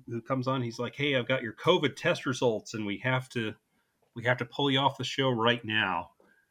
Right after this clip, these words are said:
And they're like, "Oh, do we have to do this on air?" And he's like, "Yeah, we have to do, we have to be on T V for hipaa reasons. We either can't tell anybody or we have to tell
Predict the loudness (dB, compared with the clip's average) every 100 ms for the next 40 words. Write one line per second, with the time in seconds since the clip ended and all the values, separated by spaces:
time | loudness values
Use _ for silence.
0 | _ _ _ -10 -8 -8 -6 -4 0 0
1 | -2 -4 -4 -2 -2 -2 -2 -2 -2 -2
2 | -2 -4 -4 -4 -4 -2 0 2 2 -2
3 | -4 -10 -8 -2 4 4 4 2 2 2
4 | -4 -2 -2 0 -2 0 0 2 0 -4
5 | -8 -10 -8 -4 -2 -2 -2 -4 -2 -2
6 | -2 -2 -4 -2 -2 -2 2 0 0 -2
7 | -4